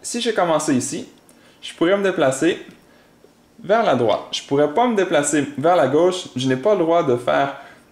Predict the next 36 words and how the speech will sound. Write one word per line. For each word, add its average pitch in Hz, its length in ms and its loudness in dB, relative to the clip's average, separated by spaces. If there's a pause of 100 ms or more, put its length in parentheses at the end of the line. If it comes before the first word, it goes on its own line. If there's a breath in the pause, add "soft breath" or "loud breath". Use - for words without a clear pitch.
(100)
euh, 107 440 2 (540)
si - 160 -4
on 127 100 2
veut, 139 320 0
un 127 160 2
cercle 165 420 0
et 131 60 -2
puis 127 180 0
revenir 139 420 2 (120)
à 131 100 0
la 123 120 4
fin 135 240 -2
du 123 100 -4
tableau. 113 320 -2 (480 soft breath)
Je - 60 -20
dois 117 140 2
absolument 151 560 0 (680)
aller 127 240 2
vers 135 280 0
la 127 120 2
droite 123 320 0
dans 127 120 4
ce 127 60 -4
cas-ci. - 380 -4 (380 soft breath)
Puis, 240 140 -6
je - 100 -10
pourrais 156 180 2
faire 190 300 0
un 160 120 2
déplacement 165 560 0
jusqu'à 151 500 -4
cinq. 110 380 -2
Donc, 120 160 -2
je - 80 -8
pourrais 214 220 -2
faire 160 380 -2